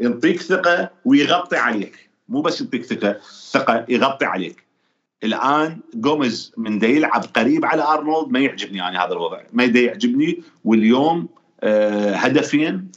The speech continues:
أعتقد هدفين من الأهد-، يعني الهدف الأول جزاء، ثم الهدف الثاني والثالث،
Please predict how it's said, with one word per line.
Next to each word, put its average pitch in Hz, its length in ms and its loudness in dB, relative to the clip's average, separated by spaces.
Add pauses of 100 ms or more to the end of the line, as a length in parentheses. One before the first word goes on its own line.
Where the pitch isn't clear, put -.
(260)
أعتقد 127 500 -2 (300)
هدفين 135 680 0 (560)
من 110 480 2
الأهد-، 113 460 0
يعني 113 200 2
الهدف 123 240 2
الأول 123 300 2
جزاء، 120 500 0
ثم 117 200 0
الهدف 120 240 2
الثاني 156 380 -2
والثالث، 110 500 -2